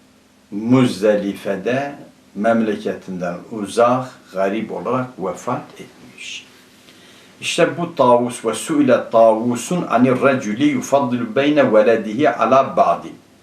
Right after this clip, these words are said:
Yufaddilu ba'de veledihi ala ba'din. Ona denildi ki,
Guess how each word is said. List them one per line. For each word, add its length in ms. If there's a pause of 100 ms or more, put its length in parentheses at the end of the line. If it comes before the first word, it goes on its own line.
(340)
Yufaddilu 720
ba'de 460
veledihi 600
ala 400
ba'din. 340 (920)
Ona 360
denildi 560
ki, 300